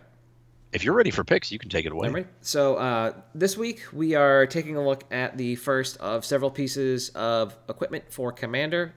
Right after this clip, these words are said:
Speaker 2: This week we are looking at the Hammer of, uh, Nazan. This came
Speaker 1: Yep.
Speaker 2: in the twenty seventeen Commander decks, uh, the one I affectionately call Cats in Hats. It costs four for a legendary artifact with equip four, but there's a lot of text on this.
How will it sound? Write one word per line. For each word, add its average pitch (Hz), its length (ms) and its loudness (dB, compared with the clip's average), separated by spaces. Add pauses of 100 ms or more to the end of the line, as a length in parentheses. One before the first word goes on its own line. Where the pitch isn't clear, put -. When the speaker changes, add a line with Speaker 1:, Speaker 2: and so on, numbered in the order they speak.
(100)
Speaker 2:
This 113 300 -8
week 120 200 -4
we 117 200 -2
are 110 160 0
looking 110 320 -6
at 113 200 -6
the 113 220 -4
Hammer 117 500 -2
of, 101 460 -2 (160)
uh, 101 240 -6 (140)
Nazan. 123 540 -4 (100)
This 120 320 -4
came 123 260 -2
Speaker 1:
Yep. 120 60 -2
Speaker 2:
in 117 80 -6
the 113 80 -4
twenty 123 320 -6
seventeen 120 440 -8
Commander 120 380 -6
decks, 120 480 -4
uh, 107 240 -6
the 101 120 -6
one 110 180 -2
I 110 80 -2
affectionately 113 480 -4
call 110 220 -4
Cats 113 360 -4
in - 160 -10
Hats. 175 400 -8 (800)
It 127 180 0
costs 131 560 -4
four 147 420 2
for 143 180 0
a 123 60 2
legendary 123 440 0
artifact 123 560 0
with 120 140 -10
equip - 260 -6
four, 165 540 -6 (340)
but 139 100 -2
there's 135 160 0
a 139 40 0
lot 131 200 2
of 113 60 2
text - 320 -2
on 92 140 -4
this. 85 260 -8